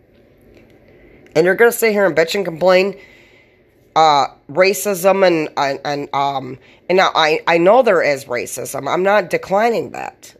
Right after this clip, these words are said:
I'm not saying that at all. Please do not misunderstand that. There is a lot of racism on a lot of different levels. And some more than others, and some more than others.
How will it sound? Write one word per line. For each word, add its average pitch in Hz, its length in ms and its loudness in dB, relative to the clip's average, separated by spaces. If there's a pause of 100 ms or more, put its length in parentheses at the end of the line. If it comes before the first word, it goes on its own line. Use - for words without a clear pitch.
I'm 160 100 -4
not 185 160 0
saying 156 300 0
that 160 140 4
at 185 100 2
all. 147 260 0
Please 180 380 -2
do 180 100 -6
not 170 220 2
misunderstand 175 720 -2
that. - 320 -14 (640)
There 160 160 2
is 202 240 2
a 196 100 4
lot 160 200 2
of 139 100 -4
racism 151 720 -4 (520)
on 165 80 0
a 165 80 4
lot 165 240 4
of 160 100 -2
different 165 300 -4
levels. 170 580 -6 (840)
And 147 120 0
some 180 240 2
more 175 220 6
than 175 140 0
others, 175 320 0
and 180 100 -4
some 160 180 -2
more 156 140 0
than 165 140 -4
others. 156 420 -2